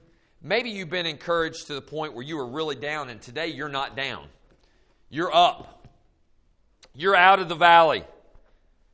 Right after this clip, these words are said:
You're out of the valley. Maybe it might be a good idea this afternoon in our great society of technology that you, if you won't pick up the phone and call them, that you text them and say, "You know what? I appreciate you.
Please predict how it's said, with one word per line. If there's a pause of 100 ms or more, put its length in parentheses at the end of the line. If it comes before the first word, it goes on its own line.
You're
out
of
the
valley.
Maybe
it
might
be
a
good
idea
this
afternoon
in
our (280)
great
society
of
technology (320)
that
you,
if
you
won't
pick
up
the
phone
and
call
them,
that
you
text
them
and
say,
"You
know
what?
I
appreciate
you.